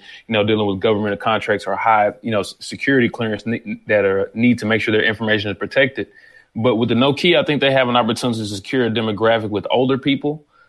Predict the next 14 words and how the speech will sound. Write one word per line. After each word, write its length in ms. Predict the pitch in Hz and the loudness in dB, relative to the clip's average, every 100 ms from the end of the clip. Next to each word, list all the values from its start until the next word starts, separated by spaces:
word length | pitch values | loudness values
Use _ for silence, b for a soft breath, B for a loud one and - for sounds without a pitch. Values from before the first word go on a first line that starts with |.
| b | b
um, 260 | - 107 101 | -2 0 0
that 120 | 98 | 0
don't 160 | 117 127 | 2 2
necessarily 480 | 120 117 127 123 117 | 0 0 2 4 4
want 280 | 113 120 | 2 2
a 40 | 110 | 0
smartphone 640 | - 123 127 - 123 123 | 0 4 4 2 0 0
or 140 | 107 98 | -2 -2
have 200 | 113 113 | 0 0
the 60 | 98 | 0
need 300 | 104 123 117 | 0 0 0
for 180 | 120 | -2
a 40 | 120 | -2
smartphone. 840 | - 123 120 - 123 127 123 123 | 0 0 0 0 0 2 0 -4